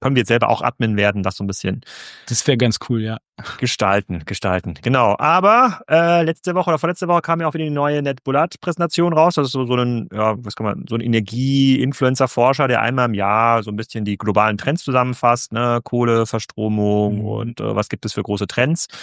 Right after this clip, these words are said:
Speaker 1: Und, äh, da müssten wir vielleicht mal über zwei, drei Kernerkenntnisse,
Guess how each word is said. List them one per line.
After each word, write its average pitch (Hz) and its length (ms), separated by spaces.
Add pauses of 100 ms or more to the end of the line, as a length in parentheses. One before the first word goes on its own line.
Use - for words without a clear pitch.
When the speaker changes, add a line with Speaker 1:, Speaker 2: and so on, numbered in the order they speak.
(520)
Speaker 1:
Und, 139 520
äh, 127 180
da 120 140
müssten 165 180
wir 185 80
vielleicht 175 220
mal 170 80
über 160 120
zwei, 151 180
drei 151 200 (220)
Kernerkenntnisse, 107 880